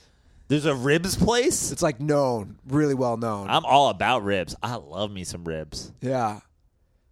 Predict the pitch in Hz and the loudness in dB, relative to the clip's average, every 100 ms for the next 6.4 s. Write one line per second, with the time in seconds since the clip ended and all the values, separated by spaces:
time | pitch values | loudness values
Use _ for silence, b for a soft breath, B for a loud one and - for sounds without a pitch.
0 | _ _ _ _ 156 160 147 131 135 127 | _ _ _ _ -2 0 0 0 0 0
1 | 127 131 113 101 - b 110 190 214 185 | 0 0 -2 -6 -16 b 2 2 4 4
2 | 190 165 131 - 143 165 170 165 156 127 | 4 2 -4 0 2 2 2 2 2 0
3 | 147 170 151 135 131 139 127 117 113 131 | 2 0 -2 0 2 4 2 0 -4 -4
4 | 127 110 - 123 117 95 92 110 123 101 | -2 -2 0 0 2 0 0 0 0 2
5 | 101 95 90 85 _ _ _ - 120 139 | 2 2 0 -4 _ _ _ -2 0 2
6 | 123 110 107 | 2 2 2